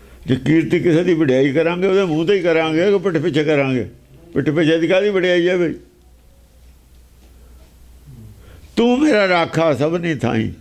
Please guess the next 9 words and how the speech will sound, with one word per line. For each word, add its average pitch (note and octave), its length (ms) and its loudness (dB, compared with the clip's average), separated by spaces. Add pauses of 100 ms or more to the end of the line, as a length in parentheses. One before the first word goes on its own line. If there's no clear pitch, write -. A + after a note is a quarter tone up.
(120)
ਦੇਖੋ, E2+ 300 -8 (380)
ਤੂੰ D#3+ 260 0
ਗਿਆ G2 200 -2 (840)
ਖੜਾ C#3 160 2
ਹੈ E3 80 2
ਨਾ E3 160 0
ਸਾਹਮਣੇ। E3+ 280 -2 (4000)
ਬਸ F#2 260 -6
ਫਿਰ A#2 180 -2